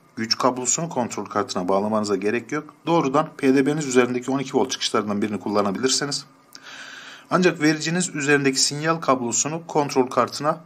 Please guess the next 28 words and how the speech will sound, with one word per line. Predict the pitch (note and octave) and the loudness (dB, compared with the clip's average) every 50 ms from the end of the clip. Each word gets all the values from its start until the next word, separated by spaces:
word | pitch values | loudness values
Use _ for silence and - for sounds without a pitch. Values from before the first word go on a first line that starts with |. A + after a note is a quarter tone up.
| _ _ - | _ _ 4
bağlamanız | C3+ C3 C3 C3 C3 C3 C#3 D3+ D3 D3 | 4 6 6 4 4 2 2 0 -2 -2
gerekiyor. | D3+ D3+ D3 D3+ D3+ - - D#3 D#3 D3+ | -2 -2 -2 -4 -4 -4 -4 -4 -4 -4
Şurada | - - - G3 F#3+ D#3 D#3+ D#3+ D3+ | -6 -6 -4 -2 0 0 2 2 2
V | C#3 C#3 C3+ | 2 2 2
T | C3+ C#3 C#3+ | 2 0 0
X | D3 C#3+ - - | 0 0 0 0
yazıyor. | G2+ F#2+ F2+ F2+ F2+ F2 F2 - - _ _ _ _ - | 0 0 0 -2 -4 -6 -8 -12 -16 _ _ _ _ -2
V | A#2 C#3+ E3+ F3+ | 0 2 2 2
T | - E3 F3 | 0 0 -2
X | - - - - - A2 | 0 0 0 0 0 2
vericinizin | B2 C3+ C#3+ D3 D3 - D#3 D#3+ D#3+ D3+ - F#3 F#3 - - - | 4 4 4 2 0 -4 -2 -2 -2 -2 -2 -2 -2 -4 -4 -8
üzerindeki | D3+ D3 D3 D3 D3+ C#3 C#3+ C#3 C#3+ C#3 - F3 | -8 -6 -4 -2 -2 -2 -2 -4 -4 -2 -2 0
sinyal | - - - C#3+ C#3 C#3 D#3 E3+ E3+ | 0 0 0 -2 -2 0 0 0 0
kablosunun | E3 - C3 C3 B2+ B2 A#2+ - - F3 E3 C#3 | 0 0 0 0 2 0 0 0 0 -2 -2 2
bağlanacağı | C3 A#2 G#2+ G#2 G2+ F#2 F#2+ F2+ F#2+ F2 E2 D#2+ | 4 4 4 4 2 0 -2 -2 -2 -2 -4 -4
yer. | D#2 D#2+ - - - _ _ _ _ _ _ _ _ _ - - - - - - _ - - | -8 -12 -14 -16 -20 _ _ _ _ _ _ _ _ _ -20 -20 -20 -20 -20 -20 _ -2 2
Vericiniz | A#2+ A#2+ C3 C3+ C#3+ E3+ F3 F#3 E3 D#3+ - - | 2 4 4 2 0 0 0 0 -2 -4 -6 -6
üzerinde | C#3+ C#3+ C#3+ D3+ D3+ D#3 D#3 | -4 -2 0 0 0 -2 -2
üç | E3 E3 - - | -4 -4 -2 0
tane | - C#3 C3+ C3 C3 | 2 2 2 2 0
çıkış, | - - - - - C3+ C3 - - - - | -2 -4 -4 -4 -2 -2 -2 -2 -4 -6 -6
en | - F3 | -2 0
az | D#3+ C3+ A#2+ | 2 2 2
üç | C3+ C3 - | 0 -2 -2
tane | - A#2 G#2+ G2+ | 0 -2 -2 -2
çıkış | G#2+ - - - - | -4 -6 -4 -4 -4
olmak | D3 D3+ D#3+ D#3+ D3+ - | -4 -4 -4 -6 -6 -4
zorunda. | - D3+ D3 D3+ E3 E3 E3 | -4 -4 -4 -4 -4 -6 -6